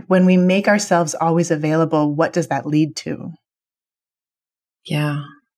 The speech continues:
Speaker 2: absolutely. I had this revelation. I went to Jamaica for a couple weeks and I said, "We are unplugging. We're not gonna be around our phones. We're going to be disconnected from all the things."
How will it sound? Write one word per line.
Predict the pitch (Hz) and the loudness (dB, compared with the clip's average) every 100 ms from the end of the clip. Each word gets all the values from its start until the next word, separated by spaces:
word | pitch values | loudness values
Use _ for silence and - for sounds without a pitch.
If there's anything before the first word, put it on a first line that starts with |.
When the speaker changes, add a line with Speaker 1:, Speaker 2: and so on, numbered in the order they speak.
| _ - | _ -2
Speaker 2:
absolutely. | 170 170 170 160 139 160 156 | -2 2 2 4 4 2 2
I | 185 | 0
had | 202 190 | 0 0
this | 170 165 | -2 0
revelation. | 160 151 151 151 156 151 147 156 156 _ - | 0 2 0 0 0 0 0 -2 -6 _ -4
I | 156 | 0
went | 156 156 - | 2 2 -2
to | - 165 151 147 | -2 0 2 2
Jamaica | 151 160 156 156 160 | 2 0 0 0 0
for | 160 160 156 156 | 0 0 2 2
a | 151 160 | 0 -2
couple | 160 160 | -2 0
weeks | 156 160 254 - - - | 0 0 -2 -6 -12 -4
and | 165 165 | 0 0
I | 165 160 156 151 160 - _ _ _ | 0 0 0 0 -4 -8 _ _ _
said, | - - 160 160 | -6 0 2 2
"We | 202 202 | 2 2
are | 185 | 2
unplugging. | 175 175 - 254 240 240 233 226 | 0 0 0 2 2 2 4 4
We're | 208 190 | 4 2
not | 180 180 | 0 0
gonna | 180 175 | 0 2
be | 175 | 4
around | 165 165 165 | 4 2 2
our | 160 | 0
phones. | 165 - 214 202 190 190 185 185 180 | 0 0 2 4 4 4 2 -2 0
We're | 170 170 | 0 2
going | 170 165 165 | 2 0 -2
to | - | -2
be | 160 160 | 2 2
disconnected | 160 170 170 - 165 160 160 151 160 | 2 0 -2 -2 0 0 0 -2 0
from | 165 | 0
all | 156 151 | 2 0
the | 151 160 | -2 -4
things." | 131 131 156 160 | -4 -2 -2 -6